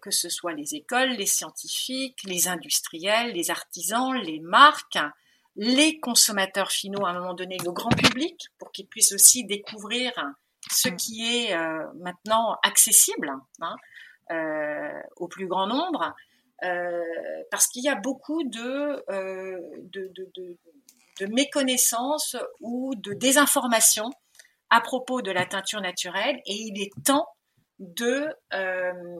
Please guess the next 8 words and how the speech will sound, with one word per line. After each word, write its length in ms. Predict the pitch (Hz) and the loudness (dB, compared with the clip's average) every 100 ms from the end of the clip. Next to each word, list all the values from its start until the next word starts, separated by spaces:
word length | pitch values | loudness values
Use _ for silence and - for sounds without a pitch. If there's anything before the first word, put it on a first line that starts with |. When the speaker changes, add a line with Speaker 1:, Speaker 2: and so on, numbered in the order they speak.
| 151 120 - - - | -14 -10 -6 -6 -10
Speaker 1:
de 140 | 190 233 | -6 0
recadrer, 580 | 285 302 320 277 311 - _ - | 2 4 4 4 2 -2 _ -8
euh, 180 | 180 170 170 | -6 -4 -4
tout 80 | 262 | 0
cela. 300 | - 202 180 - _ | 2 2 0 -4 _
Et, 280 | 202 226 - _ _ _ _ - | -6 -4 -6 _ _ _ _ -4
euh, 440 | 185 180 175 170 165 | 0 0 0 -2 -2
cela, 600 | - - 247 240 240 | 0 2 4 6 6